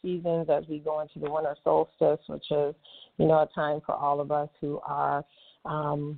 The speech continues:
prone to darkness and who love the, you know, who love the darkness. So today's show is called Gods of War, um, which obviously I'm talking about Aries and Mars, and it's definitely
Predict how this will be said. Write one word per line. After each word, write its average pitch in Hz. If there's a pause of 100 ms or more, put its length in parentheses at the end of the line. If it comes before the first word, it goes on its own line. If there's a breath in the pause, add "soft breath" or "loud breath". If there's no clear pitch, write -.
(160)
prone 156
to 175
darkness 151
and 151
who 156
love 143 (260)
the, 151
you 180
know, 160
who 160
love 135
the -
darkness. 175 (140)
So 262 (920)
today's 208
show 170
is 170
called 156
Gods 151
of 180
War, 151 (500 soft breath)
um, 180
which 175 (140)
obviously 175
I'm 165
talking 160
about 160
Aries 160
and 196
Mars, 147 (120)
and 175
it's 170
definitely 180